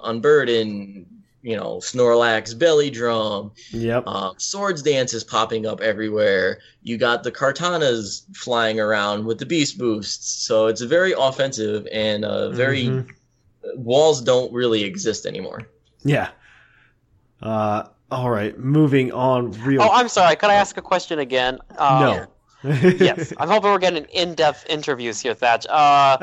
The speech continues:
Speaker 2: <laughs>
Speaker 3: for this particular spread, you have Hydro Pump over Scald. Were there any specific benchmarks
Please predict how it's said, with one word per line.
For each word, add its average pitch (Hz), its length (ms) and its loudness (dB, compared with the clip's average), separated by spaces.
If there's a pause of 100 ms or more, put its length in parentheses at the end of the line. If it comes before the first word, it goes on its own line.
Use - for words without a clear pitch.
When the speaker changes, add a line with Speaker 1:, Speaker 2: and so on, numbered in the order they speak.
Speaker 2:
<laughs> - 840 4
Speaker 3:
for 233 140 2
this 247 280 0
particular 233 480 0
spread, 196 260 -2
you 190 100 -6
have 185 160 2
Hydro 170 340 2
Pump 180 320 0
over 147 340 2
Scald. 156 600 4
Were 156 100 0
there 147 180 0
any 156 220 -2
specific - 640 -6
benchmarks 127 720 0